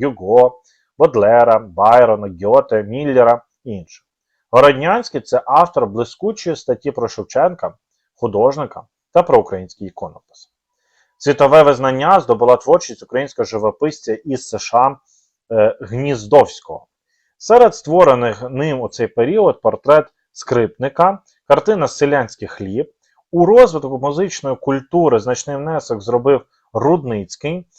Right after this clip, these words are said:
який жив у С Ш А. В тисяча дев'ятсот шістдесят сьомому році він створив оперу «Анна Ярослав», а наступного року оперу «Княгиня Ольга». У тисяча де-, з тисяча дев'ятсот шістдесят восьмого року при Гарвардському університеті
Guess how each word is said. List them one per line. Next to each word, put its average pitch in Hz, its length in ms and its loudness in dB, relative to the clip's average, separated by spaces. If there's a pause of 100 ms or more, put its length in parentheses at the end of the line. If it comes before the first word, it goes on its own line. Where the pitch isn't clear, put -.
(120)
який 147 340 -2
жив 160 360 -6
у 147 40 -8
С - 160 -10
Ш - 180 -10
А. 156 120 4
В 151 100 -4
тисяча 156 360 -8
дев'ятсот 117 340 -2
шістдесят 127 460 -8
сьомому 123 320 -2
році 180 320 -2
він 135 140 -10
створив 113 380 -2
оперу 156 440 -2
«Анна 117 260 -8
Ярослав», 101 500 -8 (520)
а 117 80 -10
наступного 135 500 0
року - 300 -2
оперу 156 380 -2
«Княгиня 101 520 -12
Ольга». 87 260 -12 (800)
У 117 80 -4
тисяча 127 420 -4
де-, 123 200 2
з 131 240 -2
тисяча 101 440 -10
дев'ятсот 107 300 -2
шістдесят 120 460 -4
восьмого 156 340 -4
року 170 220 -2
при 127 200 -8
Гарвардському 107 540 2
університеті 147 640 -6